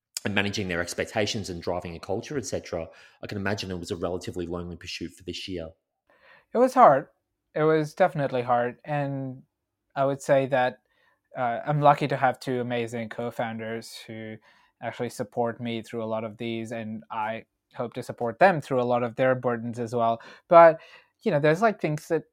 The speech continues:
Speaker 2: depending on your role in the company, there are certain things that you just carry. And I think that the financial stability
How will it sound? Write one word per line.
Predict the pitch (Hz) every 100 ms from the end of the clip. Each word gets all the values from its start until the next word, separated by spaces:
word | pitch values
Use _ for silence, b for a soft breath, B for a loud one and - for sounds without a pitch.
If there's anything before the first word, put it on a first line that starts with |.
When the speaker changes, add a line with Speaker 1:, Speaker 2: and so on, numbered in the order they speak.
| _ _ _ _ _ _ _
Speaker 2:
depending | 160 170 180 160
on | 151 147
your | 131
role | 117 131 143 143
in | 131
the |
company, | 127 175 170 139
there | 135 147
are |
certain | - 123 127
things | 123 127
that | 127 127
you | 120
just | 123 -
carry. | 120 135 110 117 _
And | 135 117 117 120 120 117
I |
think | 113 123 -
that | 117
the | 120
financial | - 113 110 110 110
stability | - 107 110 107 107 107 107 -